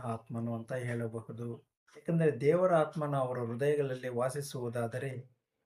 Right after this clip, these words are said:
ಈ ರೀತಿಯ ಕೃತ್ಯಗಳು ನಡೆಯುವುದಕ್ಕೆ ಸಾಧ್ಯವಿರುವುದಿಲ್ಲ. ಯಾಕೆಂದರೆ, ಮನುಷ್ಯರು ಈ ದಿನಗಳಲ್ಲಿ ಚಿಕ್ಕ ಚಿಕ್ಕ ವಿಷಯಕ್ಕೂ ಎಷ್ಟು ಕ್ರೂರವಾಗಿ ವರ್ತಿಸುತ್ತಾರೆಂದರೆ, ತಲೆಯನ್ನು ಕಡಿಯುತ್ತಾರೆ,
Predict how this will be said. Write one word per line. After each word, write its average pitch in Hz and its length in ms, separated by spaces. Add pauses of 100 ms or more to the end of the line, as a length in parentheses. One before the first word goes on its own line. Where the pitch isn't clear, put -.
ಈ 147 160
ರೀತಿಯ 143 360
ಕೃತ್ಯಗಳು 135 540
ನಡೆಯುವುದಕ್ಕೆ 123 680 (540)
ಸಾಧ್ಯವಿರುವುದಿಲ್ಲ. 117 1000 (420)
ಯಾಕೆಂದರೆ, 170 380
ಮನುಷ್ಯರು 151 540
ಈ 131 160
ದಿನಗಳಲ್ಲಿ 123 640 (540)
ಚಿಕ್ಕ 175 200
ಚಿಕ್ಕ 180 300 (120)
ವಿಷಯಕ್ಕೂ 151 640 (580)
ಎಷ್ಟು 127 380
ಕ್ರೂರವಾಗಿ 165 760
ವರ್ತಿಸುತ್ತಾರೆಂದರೆ, 131 1080 (760)
ತಲೆಯನ್ನು 147 560
ಕಡಿಯುತ್ತಾರೆ, 120 640